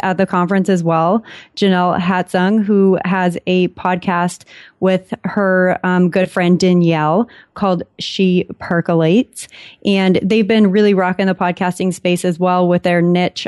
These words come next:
on talking about different, uh, definitions of success. And, uh, Janelle and I got to go check out Austin afterwards. So that was really fun too. So yeah, Podcast Movement, so awesome. I wrote an entire recap post on it, actually.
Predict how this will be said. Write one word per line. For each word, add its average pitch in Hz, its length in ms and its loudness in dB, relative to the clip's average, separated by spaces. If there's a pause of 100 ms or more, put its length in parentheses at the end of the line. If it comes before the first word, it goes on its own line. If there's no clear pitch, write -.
on 170 320 2
talking 185 380 -2
about 165 340 0 (200)
different, 180 480 -2 (100)
uh, 170 240 0
definitions 180 680 0
of 165 120 2
success. 175 640 -4 (300)
And, 180 360 0
uh, - 60 -4 (180)
Janelle 185 380 0
and 180 100 2
I 175 100 0
got 170 240 -2
to 180 180 0
go 175 140 0
check 175 180 -2
out 165 220 -2
Austin 165 540 -2
afterwards. 160 480 -2
So 185 100 2
that 170 160 0
was 165 160 0
really 165 180 0
fun 160 200 -2
too. 156 340 0
So 214 120 0
yeah, 214 340 2 (280)
Podcast 226 400 -2
Movement, 226 480 0 (200)
so 220 760 -2 (140)
awesome. 208 440 0
I 202 120 -2
wrote 214 200 2
an 233 80 2
entire 208 380 2
recap 190 400 0
post 190 260 -2
on 185 160 2
it, 175 100 2
actually. 208 520 0